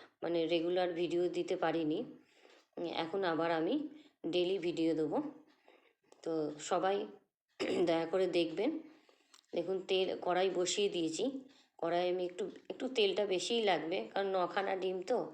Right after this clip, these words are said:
ভাজতেও সময় লাগবে আর তেল একটু লাগবে। তেলটা দিলে একটু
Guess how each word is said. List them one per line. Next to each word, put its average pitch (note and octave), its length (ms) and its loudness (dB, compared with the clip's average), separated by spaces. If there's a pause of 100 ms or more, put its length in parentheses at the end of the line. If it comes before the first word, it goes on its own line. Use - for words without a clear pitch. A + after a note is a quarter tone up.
(360)
ভাজতেও F3 400 -2
সময় E3+ 360 0
লাগবে D#3 340 0 (560)
আর D3+ 280 0 (100)
তেল F3 220 4
একটু E3+ 200 0 (100)
লাগবে। D#3+ 340 2 (120)
তেলটা E3+ 360 2
দিলে E3+ 340 0
একটু E3+ 220 -2